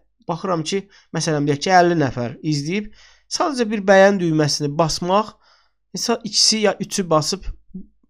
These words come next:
yəni ikisi üçü bəyənib. Bu da məndə belə bir düşüncə formalaşdırır ki,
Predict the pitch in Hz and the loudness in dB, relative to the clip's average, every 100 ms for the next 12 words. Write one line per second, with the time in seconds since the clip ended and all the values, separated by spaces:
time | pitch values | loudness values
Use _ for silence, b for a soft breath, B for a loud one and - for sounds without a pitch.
0 | _ _ _ _ _ _ - 147 143 139 | _ _ _ _ _ _ -6 -2 0 -2
1 | - - _ _ _ _ _ _ _ _ | -4 -16 _ _ _ _ _ _ _ _
2 | 180 - - 208 - 202 160 143 143 185 | -8 -2 -2 -2 -2 0 2 2 0 -2
3 | - 220 226 214 226 190 190 190 190 185 | -6 0 0 0 0 0 2 4 4 4
4 | 185 165 - 175 170 175 170 160 156 143 | 0 0 0 0 0 2 2 4 4 4
5 | - 151 147 208 | 0 -2 -2 -2